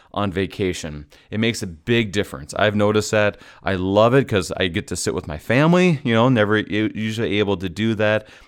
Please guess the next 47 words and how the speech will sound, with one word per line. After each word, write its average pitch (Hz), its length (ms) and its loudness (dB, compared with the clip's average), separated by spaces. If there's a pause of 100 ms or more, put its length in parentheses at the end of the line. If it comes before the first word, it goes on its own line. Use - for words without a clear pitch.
So 101 160 0
I'm 98 160 2
looking 101 260 0
forward 90 380 -2
to 92 160 -6
that 80 440 -6
as 78 280 -10
well. 73 400 -4 (540)
So 135 120 2
as 131 120 4
we 131 60 0
look 139 180 4
forward, 135 460 2 (160)
um, 92 380 0
we 117 100 2
look 143 180 2
back 131 420 -2 (200)
and 92 420 -4
give 110 200 -4
thanks 110 380 -2
to 107 100 -4
our 95 100 2
Lord 104 320 2
that 98 140 -2
He 101 160 -6
sustained 107 500 -4
His 90 100 -10
people 113 300 -8
in 98 80 -4
the 87 80 -6
past, 127 460 -4 (400)
and 101 100 -6
He 101 100 -2
will 101 120 -2
continue 104 480 -4
to 95 120 -4
do 87 200 -6
so 85 320 -4
today. 78 540 -10 (380)
So - 160 -6
let 139 160 2
us 151 140 -2
begin 98 340 -2
our 92 120 -2
time 85 340 -6
in 82 140 -8
prayer. 76 400 -12